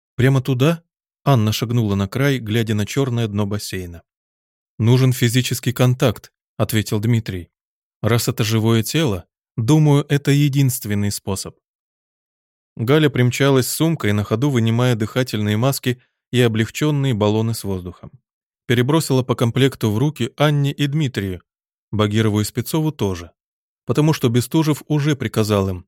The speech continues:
«Ныряйте, прорежьте вход». Костя и Егор прыгнули. Анна шагнула в бассейн сразу за ними. Дмитрий задержался на секунду, сказав Паше:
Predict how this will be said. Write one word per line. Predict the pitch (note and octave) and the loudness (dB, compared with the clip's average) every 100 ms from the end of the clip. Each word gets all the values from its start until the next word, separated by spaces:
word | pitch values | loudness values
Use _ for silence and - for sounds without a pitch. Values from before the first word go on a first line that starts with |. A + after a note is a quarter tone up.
| - | -2
«Ныряйте, | A2 A2 C#3 C#3+ C3 F#2+ - _ _ _ _ | 2 2 2 2 -2 -4 -8 _ _ _ _
прорежьте | A#2 B2+ D#3+ C3 C3+ | -2 2 0 0 -4
вход». | B2 - G2+ - _ _ _ _ _ _ _ _ | -4 -4 -4 -6 _ _ _ _ _ _ _ _
Костя | - C3+ - B2 | 0 0 2 -2
и | A#2+ B2+ | -2 0
Егор | A2+ A2+ B2 B2 | 0 2 2 0
прыгнули. | - A#2+ A2 G2+ F#2 E2+ _ _ _ | -2 -2 0 -4 -4 -10 _ _ _
Анна | C#3+ D3 C#3+ | 0 2 0
шагнула | C#3+ A2+ A2 B2 B2 | 0 -2 0 0 0
в | F#2+ | 0
бассейн | G2+ G2+ C3 B2+ A#2 - | -2 -2 -2 -2 -4 -8
сразу | - A#2+ D3 B2+ | -6 0 0 0
за | A2+ A2 | -2 -2
ними. | G2 F2+ E2 _ _ _ _ _ _ _ | -2 -6 -12 _ _ _ _ _ _ _
Дмитрий | G2+ A2+ B2 A2+ A2+ B2+ | -2 0 2 2 0 -2
задержался | G#2+ G#2+ A2 G2+ C#3+ D3+ B2+ | -2 0 0 2 0 0 -2
на | A#2 | -4
секунду, | - A2 A2 G#2 | -4 -6 -4 -4
сказав | G2+ A2+ A#2+ B2 | -4 -4 -2 -4
Паше: | - F#2 - | -4 -8 -8